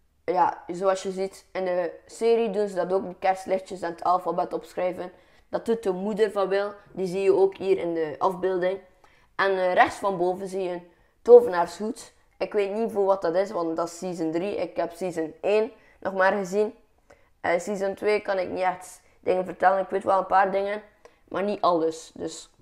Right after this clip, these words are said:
sorry daarvoor. Ik heb wel season één gezien. Dus ja, dat, deze set is gebaseerd op season één. Dus gelukkig kan ik een paar dingen vertellen. En dan de volgende foto heb je dan met licht. Wel,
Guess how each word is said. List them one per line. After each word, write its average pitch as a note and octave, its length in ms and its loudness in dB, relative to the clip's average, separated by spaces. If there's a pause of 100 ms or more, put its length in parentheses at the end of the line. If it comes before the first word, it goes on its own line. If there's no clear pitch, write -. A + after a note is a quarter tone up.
(200)
sorry G3 280 -2
daarvoor. G3 380 0
Ik F#3 260 -6
heb F#3 140 -4
wel G3 180 2
season G#3 300 -4
één G3 180 -2
gezien. G3 340 -6 (840)
Dus F3+ 300 -8
ja, F3+ 280 0
dat, F#3 260 2 (240)
deze A3+ 280 2
set - 280 0
is G#3+ 140 -6
gebaseerd F3 500 -4
op E3+ 80 -10
season F3 320 -8
één. F3 220 -6
Dus E3 260 -10 (220)
gelukkig A3 460 4
kan F#3+ 160 0
ik F#3 100 -4
een E3+ 100 -4
paar E3+ 240 0
dingen E3+ 200 -2
vertellen. F3 460 -2 (840)
En F3 200 -4
dan E3+ 180 -2
de E3 80 -2
volgende G#3 280 -2
foto G3+ 340 -6
heb E3+ 140 -2
je E3 60 -2
dan E3 220 -6
met D#3 160 -6
licht. - 520 -6 (520)
Wel, D#3+ 200 -4